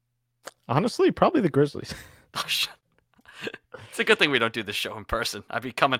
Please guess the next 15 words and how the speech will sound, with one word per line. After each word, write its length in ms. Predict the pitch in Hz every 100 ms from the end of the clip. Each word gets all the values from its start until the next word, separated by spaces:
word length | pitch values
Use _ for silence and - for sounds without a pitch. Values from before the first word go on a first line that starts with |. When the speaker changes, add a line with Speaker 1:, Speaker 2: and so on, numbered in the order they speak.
| - - -
Speaker 2:
I'd 140 | 208
be 80 | 208
walking 420 | 170 214 - 247
up 180 | 240 240
right 220 | 208 185
now. 300 | 170 175 175 -
<laughs> 40 | - - - - - - - - _ _ _ _ _ _ _ _ _ _ _ _ _ -
Speaker 1:
Yeah, 220 | 170 233 208
I 60 |
don't 120 | 226
know. 120 | 220 156
That's 160 | 160
a 60 | 175
tough 180 | 170 165
question. 400 | 143 117 120